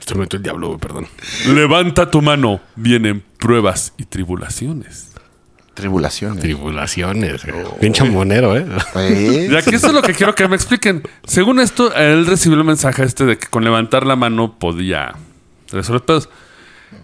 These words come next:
Speaker 2: Salió a la calle y el primero en ser sanado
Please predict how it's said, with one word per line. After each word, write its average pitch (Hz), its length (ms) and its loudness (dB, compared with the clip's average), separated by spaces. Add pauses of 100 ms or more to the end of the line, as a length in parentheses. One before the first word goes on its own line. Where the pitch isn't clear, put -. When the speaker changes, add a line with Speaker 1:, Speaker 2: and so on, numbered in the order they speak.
(160)
Speaker 2:
Salió - 280 0
a 240 40 2
la 277 120 0
calle 214 400 0 (220)
y 147 160 0
el 170 180 0
primero 196 340 2
en 262 60 2
ser 208 240 2
sanado 190 640 2